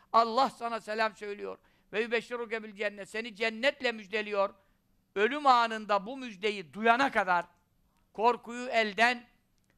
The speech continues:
bırakmamak lazım. Korkanlar bilsinler ki ölürken korkmayacaklar. Evet, böyle de bir hadis-i şerif var.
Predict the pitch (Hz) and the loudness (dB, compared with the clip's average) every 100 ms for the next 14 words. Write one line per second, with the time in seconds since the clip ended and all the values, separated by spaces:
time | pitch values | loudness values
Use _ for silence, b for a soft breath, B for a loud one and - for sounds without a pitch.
0 | _ _ - 202 269 269 214 190 170 170 | _ _ -6 4 4 4 -2 -4 -6 -8
1 | 160 - _ _ _ 214 247 240 240 240 | -12 -14 _ _ _ 2 2 2 0 2
2 | 240 269 277 254 _ _ 185 220 - 214 | 4 4 4 -2 _ _ -14 -14 -12 -6
3 | 214 269 220 233 240 220 208 214 - 233 | 0 0 0 -10 -6 -6 -6 -8 -2 -2
4 | 247 _ _ 233 202 180 156 147 - - | -2 _ _ -2 0 -6 -10 -12 -20 -20
5 | _ _ _ _ _ _ - 202 165 - | _ _ _ _ _ _ 2 2 2 -4
6 | _ _ - 226 214 214 208 190 185 165 | _ _ -2 0 0 -2 0 0 -2 -12
7 | 185 - _ | -18 -18 _